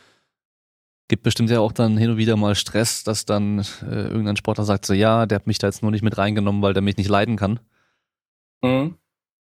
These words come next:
Speaker 1: Kann ich mir gut
Speaker 2: Ja.
Speaker 1: vorstellen, dass es da immer wieder mal Stress
Speaker 2: <laughs> Auf
Speaker 1: gibt.
Speaker 2: jeden Fall.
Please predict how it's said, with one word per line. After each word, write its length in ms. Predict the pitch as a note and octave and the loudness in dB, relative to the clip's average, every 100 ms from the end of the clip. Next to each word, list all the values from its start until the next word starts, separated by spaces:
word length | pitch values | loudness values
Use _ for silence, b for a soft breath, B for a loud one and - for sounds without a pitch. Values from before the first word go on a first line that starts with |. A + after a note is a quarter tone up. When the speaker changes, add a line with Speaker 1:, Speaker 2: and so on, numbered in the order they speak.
| _ _ _ _ | _ _ _ _
Speaker 1:
Kann 120 | - F#2 | -2 0
ich 40 | |
mir 100 | F#2+ | 0
gut 120 | G2 | 2
Speaker 2:
Ja. 80 | C3 | 4
Speaker 1:
vorstellen, 280 | C3 - G2 | 4 2 0
dass 120 | F#2+ | 2
es 60 | - | 2
da 80 | |
immer 180 | - - | 4 2
wieder 120 | G2+ | 2
mal 140 | G2 F#2+ | 2 0
Stress 280 | - G2+ - | 0 0 2
Speaker 2:
<laughs> 20 | |
Auf 40 | |
Speaker 1:
gibt. 160 | - D3+ | 2 2
Speaker 2:
jeden 120 | D3+ | 0
Fall. 320 | - D#3 D#3+ | 2 2 0